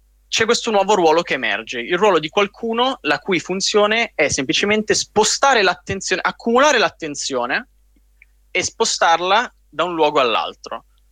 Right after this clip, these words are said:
dal, secondo quello che è la richiesta di chi paga.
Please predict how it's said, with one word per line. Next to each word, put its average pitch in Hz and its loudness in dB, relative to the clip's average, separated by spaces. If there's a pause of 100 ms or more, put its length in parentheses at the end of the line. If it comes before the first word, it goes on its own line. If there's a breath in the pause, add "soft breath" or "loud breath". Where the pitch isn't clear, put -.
(240)
dal, 151 0
secondo 226 0
quello 202 0
che 175 0
è 160 4
la 160 2
richiesta 160 -2
di 175 -10
chi 147 -14
paga. 101 -4